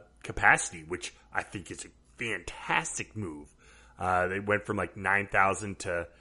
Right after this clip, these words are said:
eight thousand, took away about a thousand seats. So, and it, you know, reports are it just feels closer. It feels more intimate. It feels like you're on top of the action, which, you know,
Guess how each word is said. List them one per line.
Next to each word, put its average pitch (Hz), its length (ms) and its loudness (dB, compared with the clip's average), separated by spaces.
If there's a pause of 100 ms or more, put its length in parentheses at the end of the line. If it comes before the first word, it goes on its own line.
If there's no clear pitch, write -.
(220)
eight 117 240 -8
thousand, 85 380 -4
took 92 160 -6
away 95 200 2
about 90 240 0
a 87 40 -4
thousand 95 440 2
seats. - 340 -6
So, 90 300 0 (580)
and 107 160 0
it, 98 140 -8
you 117 140 -4
know, 92 160 -2 (500)
reports 139 480 6
are 101 120 8
it 104 240 -2
just - 260 -6
feels 135 500 2
closer. 113 640 2
It 85 120 -12
feels 127 260 0
more 107 260 0
intimate. 95 520 -6
It 82 140 -16
feels 117 360 0
like 98 200 -2
you're 90 240 -2 (360)
on 104 240 2
top 110 360 0
of 101 100 -4
the 95 160 -4
action, - 500 2 (400)
which, 92 360 -2
you 113 100 -4
know, 82 240 -4